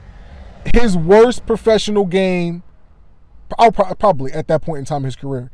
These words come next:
he had his worst professional game that he's ever had.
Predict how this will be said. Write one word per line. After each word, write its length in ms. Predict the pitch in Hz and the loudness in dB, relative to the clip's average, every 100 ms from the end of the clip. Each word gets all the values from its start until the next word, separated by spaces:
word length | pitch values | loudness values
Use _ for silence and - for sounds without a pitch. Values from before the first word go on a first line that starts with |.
| - - | -20 -20
he 200 | - 220 | -8 -2
had 180 | 226 220 | 4 4
his 180 | 202 180 | 4 -2
worst 240 | 160 220 | 0 -2
professional 460 | 214 214 208 185 185 | -2 -4 -4 -4 -8
game 260 | 175 180 160 | -6 -6 -6
that 100 | 151 | -6
he's 140 | 151 | -6
ever 260 | - 160 147 | -8 -6 -6
had. 320 | 147 117 - | -6 -10 -18